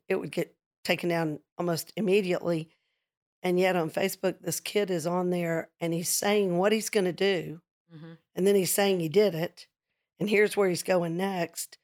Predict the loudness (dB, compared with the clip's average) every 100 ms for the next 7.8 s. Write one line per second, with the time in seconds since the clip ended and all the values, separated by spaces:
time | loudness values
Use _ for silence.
0 | _ _ _ _ _ _ -2 2 2 0
1 | -2 -2 2 2 2 0 -2 -4 _ _
2 | -6 -2 2 2 2 0 0 -2 -2 -2
3 | 0 -2 -2 -4 -6 -10 _ -20 -20 _
4 | _ _ -2 -2 2 0 0 0 0 0
5 | -2 0 0 -2 -2 -2 -2 -4 -10 -6
6 | -4 -2 -2 -2 -4 0 2 2 2 0
7 | 0 0 -2 -2 -2 0 0